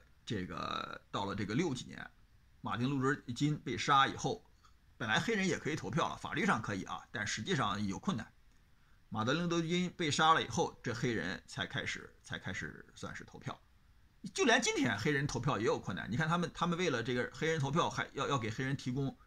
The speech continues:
呃，有很多这志愿者给，给黑人提供这个交通工具啊啥的，出，出大巴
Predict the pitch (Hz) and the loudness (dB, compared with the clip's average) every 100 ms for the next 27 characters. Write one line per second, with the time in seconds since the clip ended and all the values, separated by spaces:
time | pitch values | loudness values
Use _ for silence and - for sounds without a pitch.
0 | - - - - - 120 123 120 117 127 | -20 -20 -20 -20 -4 0 2 2 0 2
1 | 127 139 160 143 123 92 - - 113 - | 0 0 2 2 2 -2 -8 -14 -14 -8
2 | 104 - 123 123 - 120 123 120 82 78 | -4 -2 0 -2 -2 0 2 2 -2 -4
3 | 113 110 120 120 123 117 - - - - | -4 0 0 2 0 0 -2 -8 -10 -16
4 | - - - - - 101 - 110 - 123 | -20 -20 -20 -20 -18 -14 -8 -8 -4 0
5 | 123 107 107 110 | 0 2 4 4